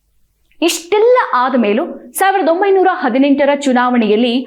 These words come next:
ಆತನ ಪಕ್ಷಕ್ಕೆ ಬಂದ ಮತಗಳು ಶೇಕಡ ಎರಡು ಪಾಯಿಂಟ್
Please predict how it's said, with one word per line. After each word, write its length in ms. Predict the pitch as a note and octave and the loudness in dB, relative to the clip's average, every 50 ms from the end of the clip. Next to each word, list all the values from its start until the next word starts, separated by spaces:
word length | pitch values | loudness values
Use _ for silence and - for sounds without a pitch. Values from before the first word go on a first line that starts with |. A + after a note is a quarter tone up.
| - - - | -4 -2 -2
ಆತನ 300 | D4+ F#4+ G4+ G4+ G4 F4+ - | 0 0 0 0 0 0 0
ಪಕ್ಷಕ್ಕೆ 480 | F4 D#4+ D#4 D#4+ - E4 D#4 D#4+ C#4+ | -2 -2 -4 -4 -6 -4 -4 -2 -2
ಬಂದ 220 | A3+ A#3+ A#3+ A#3+ A#3+ | 0 2 2 2 2
ಮತಗಳು 680 | A3 F#3+ G3 - A#3 G#3+ A#3+ C4 E4+ E4+ - - - | 0 0 -2 -2 0 0 0 0 0 -2 -6 -10 -6
ಶೇಕಡ 380 | - - F#4 G4+ G4+ G#4 G4 F#4+ F#4+ G4+ G4+ F#4+ - A#3 | -2 0 0 0 0 0 0 0 0 -2 -2 -2 0 0
ಎರಡು 320 | C#4 D#4 F#4+ F#4+ G4+ G4 - | 2 2 2 0 -2 0 0
ಪಾಯಿಂಟ್ 340 | D#4+ D4+ D#4 E4 D#4 D#4+ | 0 2 2 2 0 -2